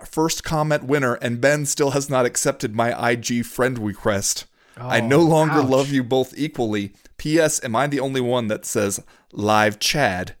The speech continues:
Speaker 1: in my mind brain?" <laughs> Uh, okay, here's the thing. If you're gonna send me the Instagram friend request, you gotta find some way to let me know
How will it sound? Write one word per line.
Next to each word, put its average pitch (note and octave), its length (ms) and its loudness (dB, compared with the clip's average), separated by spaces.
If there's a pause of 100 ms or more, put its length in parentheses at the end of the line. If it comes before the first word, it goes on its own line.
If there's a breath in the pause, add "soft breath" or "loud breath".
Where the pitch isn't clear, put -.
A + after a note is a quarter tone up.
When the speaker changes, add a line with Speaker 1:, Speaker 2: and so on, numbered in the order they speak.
Speaker 1:
in E3+ 140 -4
my G#2 80 -2
mind G#2 360 -2
brain?" F2+ 440 -4
<laughs> - 640 -12
Uh, A#2 520 2 (320)
okay, - 200 2
here's B3+ 240 2
the A#3+ 80 -6
thing. G3 340 0
If - 80 -16
you're G3 120 -4
gonna A3+ 180 2
send A3 340 -2
me D#3+ 300 -2
the C#3+ 200 -8
Instagram D3 680 -6
friend E3+ 300 -4
request, G#2+ 480 -4 (380 loud breath)
you D#3+ 100 -2
gotta C#4 220 4
find C4 340 -2
some A3 160 2
way G#3+ 160 2
to F3 80 2
let E3+ 220 0
me D#3 100 -4
know D#3 380 0